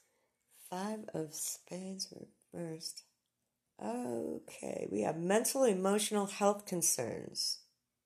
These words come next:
So this isn't about your physical health. This is about your emotional and mental health, all right? Again,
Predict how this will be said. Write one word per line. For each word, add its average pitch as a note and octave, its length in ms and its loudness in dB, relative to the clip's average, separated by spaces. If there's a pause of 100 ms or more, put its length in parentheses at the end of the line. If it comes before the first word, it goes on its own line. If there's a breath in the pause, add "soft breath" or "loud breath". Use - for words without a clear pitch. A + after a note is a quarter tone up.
(1700)
So F3 360 6
this G#3+ 280 6
isn't A#3 240 4
about G#3+ 500 10
your G3+ 120 6
physical G3 600 6
health. E3 320 6 (520 soft breath)
This - 480 2
is E3 280 4
about F3 420 6
your E3 160 4
emotional G3+ 840 6
and D#3+ 260 2
mental F3+ 460 6
health, E3 400 2 (260)
all D3 140 0
right? D#3 340 2 (460)
Again, F#3+ 540 4